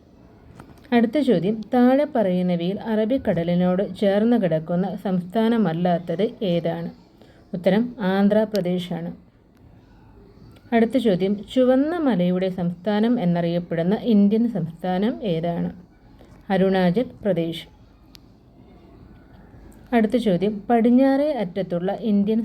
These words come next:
സംസ്ഥാനം ഏതാണ്? ഉത്തരം ഗുജറാത്ത്.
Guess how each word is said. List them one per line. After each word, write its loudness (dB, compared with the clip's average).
സംസ്ഥാനം 0
ഏതാണ്? 0
ഉത്തരം 2
ഗുജറാത്ത്. 0